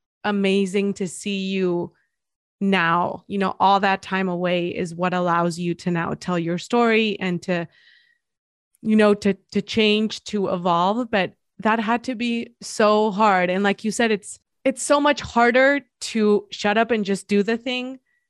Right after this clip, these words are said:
than to, than we think. You know, we, someone j-, just like, "Just follow, just do what they tell you." And there's su-,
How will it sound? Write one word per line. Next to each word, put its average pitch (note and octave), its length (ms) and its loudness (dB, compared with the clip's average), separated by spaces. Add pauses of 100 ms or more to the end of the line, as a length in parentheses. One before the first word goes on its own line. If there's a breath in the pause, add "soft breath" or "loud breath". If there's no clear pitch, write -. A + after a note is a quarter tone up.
(120)
than F#3+ 380 0
to, F#3 440 -4 (540)
than A3+ 140 4
we A3+ 80 4
think. A#3+ 420 0
You A3 120 2
know, G#3+ 80 4
we, G3+ 260 -4
someone C4 340 0
j-, A3+ 120 -14
just B3+ 180 -4
like, A#3+ 160 -2
"Just D#4 200 -2
follow, F4 300 6
just C#4+ 240 -6
do F4 120 0
what F#4 140 -2
they D#4+ 120 -2
tell D4 280 -2
you." A#3+ 280 -2
And A3 180 -6
there's C4 360 -4
su-, C4+ 180 -6